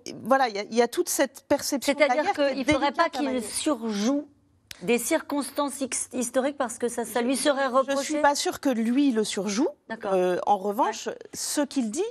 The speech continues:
Speaker 1: déclenche des postures dont certaines, peut-être, effectivement, surjouent un certain
Speaker 2: C'est vrai que sur les parallèles historiques, c'est intéressant ce qui est, ce qui est rappelé à l'instant, hein, l'esprit munichois, et cetera. On l'entend beaucoup en ce moment.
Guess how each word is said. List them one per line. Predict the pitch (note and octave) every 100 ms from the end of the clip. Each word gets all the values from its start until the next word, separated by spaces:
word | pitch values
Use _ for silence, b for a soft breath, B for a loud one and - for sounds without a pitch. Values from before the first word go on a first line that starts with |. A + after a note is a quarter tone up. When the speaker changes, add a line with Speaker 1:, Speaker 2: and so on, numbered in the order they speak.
| - _
Speaker 1:
déclenche | D#3+ E3 C#4 C#4 E4+ C#4 - - -
des | F3 G#3
postures | G3+ F3+ - C4+ F#4 - b b b -
dont | E3+ A#3+ C#4
certaines, | G#3+ - D4+ E4
peut-être, | F#3+ B3+ C4
effectivement, | A3 G3+ - A3+
surjouent | A#3 A3 A3+
un | G#3+
certain | - -
Speaker 2:
C'est |
vrai | A#3 A#3+
que | A#3+ A3+
sur | G#3 A3+
les | A3
parallèles | B3 A3+ A#3
historiques, | A3+ G#3+ A#3+ A3 A#3
c'est | G#3+
intéressant | G3 G#3+ G#3 A#3
ce | G#3+
qui | -
est, | G3+
ce | F#3+
qui | -
est |
rappelé | G3 G3+ -
à | G#3
l'instant, | G3 G3+ - A#3 A3
hein, | G3+ G3+
l'esprit | G3 - -
munichois, | G3+ G#3+ A3+ - A#3 A#3+
et |
cetera. | A3+ A3 B3
On |
l'entend | A#3+ A#3+ B3
beaucoup | A#3 C#4 D#4
en | A3
ce | F3+ -
moment. | D#3